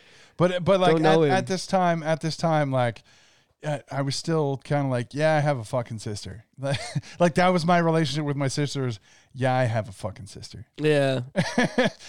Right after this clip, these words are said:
Speaker 1: And, uh, and when I moved out into this house that I was kinda splitting with my stepsister's boyfriend and his buddy, so we split on this house.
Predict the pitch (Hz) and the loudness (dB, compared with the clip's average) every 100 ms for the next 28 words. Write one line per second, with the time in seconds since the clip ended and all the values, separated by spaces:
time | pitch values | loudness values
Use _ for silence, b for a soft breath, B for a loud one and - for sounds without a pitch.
0 | B B 180 180 175 139 170 170 165 160 | B B 0 0 0 0 4 4 2 0
1 | 156 147 131 120 143 143 147 160 143 151 | 0 0 -2 -2 0 2 2 0 2 2
2 | 151 139 143 139 139 131 - 147 143 - | 0 -2 -2 -2 -2 -2 0 0 0 -2
3 | 123 120 117 - - - 139 127 - 135 | -2 -2 -4 -10 -14 -6 -4 -4 -6 -6
4 | 117 123 113 110 - 113 - 123 120 110 | -4 -6 -6 -6 -6 -6 -6 -8 -8 -6
5 | 113 120 110 104 123 117 107 98 90 113 | -6 -6 -6 -6 -6 -8 -8 -10 -10 -12
6 | 104 104 - 120 117 107 98 120 107 95 | -10 -12 -8 -6 -6 -6 -8 -8 -10 -12